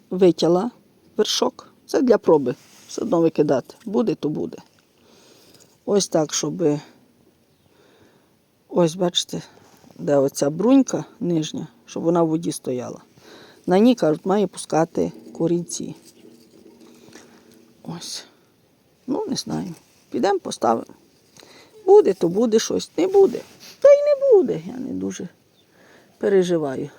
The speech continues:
Так, щось таке то. Я впоралася з роботою, квітки я свої підв'язала.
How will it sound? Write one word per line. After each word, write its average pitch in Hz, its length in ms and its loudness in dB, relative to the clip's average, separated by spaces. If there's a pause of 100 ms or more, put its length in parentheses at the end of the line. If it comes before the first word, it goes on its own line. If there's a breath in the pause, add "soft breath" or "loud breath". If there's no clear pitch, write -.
(1080 loud breath)
Так, - 200 -8
щось 180 220 -4
таке - 280 -8
то. 156 200 -18 (160 loud breath)
Я 190 240 -4
впоралася 240 680 -4
з 233 40 -4
роботою, 233 440 -6
квітки - 360 -12
я 175 60 -10
свої 170 280 -8
підв'язала. 180 800 -4